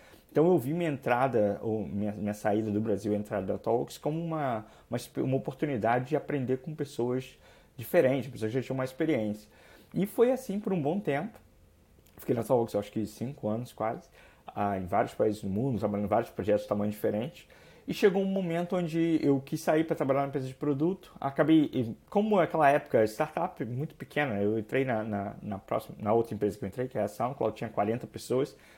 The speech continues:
Então não tem cargo de gestor ou de nada, todo mundo fazia tudo. Ah, eu entrei como back-end mesmo, como software, desenvolvedor de software de back-end. E de-, mas depois de três meses, que, é aquela coisa, né? Quando você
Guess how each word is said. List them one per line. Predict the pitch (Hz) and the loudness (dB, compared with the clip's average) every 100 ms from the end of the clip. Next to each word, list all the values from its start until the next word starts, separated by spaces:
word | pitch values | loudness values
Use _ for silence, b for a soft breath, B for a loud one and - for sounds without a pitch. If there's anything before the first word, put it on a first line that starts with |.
| B | B
Então | - 220 | -2 0
não | - | 0
tem | - | 0
cargo | 143 123 | 2 0
de | 104 | -2
gestor | 107 - - 98 143 120 | -6 -8 0 4 8 6
ou | 104 | 4
de | 95 | -2
nada, | 120 107 95 | -2 -2 -2
todo | - 170 | -4 -4
mundo | 175 165 | -2 -4
fazia | - 131 131 | -2 0 0
tudo. | - 135 165 - B B B B - | 0 -4 -4 -10 B B B B -2
Ah, | 127 131 | 2 4
eu | 127 | 2
entrei | 123 127 | 0 -2
como | 127 127 123 113 107 - | -2 -2 0 -2 -2 -10
back-end | - 92 110 - 117 123 147 135 | -10 2 2 4 0 0 -2 -2
mesmo, | 101 127 139 110 | 0 0 -2 -6
como | 110 107 107 | -4 -2 -2
software, | 104 107 - - | 0 -2 -2 -8
desenvolvedor | 98 110 110 110 | -4 0 2 2
de | |
software | - 104 107 | 0 -4 -4
de | 104 | -4
back-end. | 107 107 123 151 - b b b b - - | -4 -4 -6 -8 -16 b b b b -12 0
E | 156 175 185 165 - _ | 2 4 2 0 -2 _
de-, | - 120 151 - | -8 0 0 0
mas | - 147 | 0 2
depois | 151 - 170 | 2 4 4
de | 160 | 4
três | - 170 175 156 | 4 6 6 4
meses, | 135 147 160 151 143 - - - | 4 6 6 4 0 -4 -14 0
que, | 139 - | 0 2
é | 139 | 0
aquela | 135 156 | 4 4
coisa, | 123 110 | 4 2
né? | 107 | 2
Quando | 139 | 2
você | 135 143 147 127 | 2 4 4 6